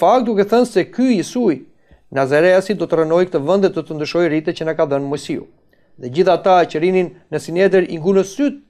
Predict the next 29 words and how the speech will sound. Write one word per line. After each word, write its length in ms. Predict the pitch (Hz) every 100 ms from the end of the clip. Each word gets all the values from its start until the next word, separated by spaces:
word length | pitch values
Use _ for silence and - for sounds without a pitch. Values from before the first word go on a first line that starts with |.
| 143
në 100 | 135 -
të 140 | 254 202 -
dhe 80 | 131
pan 280 | - 185
fytyrën 300 | 180 - 190 175
e 60 |
tij 160 | - 180
po 120 | 165
si 120 | 160
fytyrë 380 | 170 - 139 147 151 -
e 80 | 151
një 160 | 147
angjëlli. 300 | 139 113 - _ _ - - - - -
Atëherë 240 | 147 285
kryeprifti 460 | 269 233 233 294 240
i 100 | 214
tha: 160 | 220 214 196
"A 60 | 147
janë 160 | 170 190
këto 160 | 160
gjëra 240 | 147 190 170
pikërisht 400 | 151 170 175 -
kështu?" 240 | - 285 - _ _ _ -
Ai 100 | 135
tha: 240 | 135 135 - 131
"Vëllezër 400 | 175 196 147 160
dhe 120 | 156 147
etër, 160 | 135 110 _ _ 143
dëgjoni. 400 | 247 151 117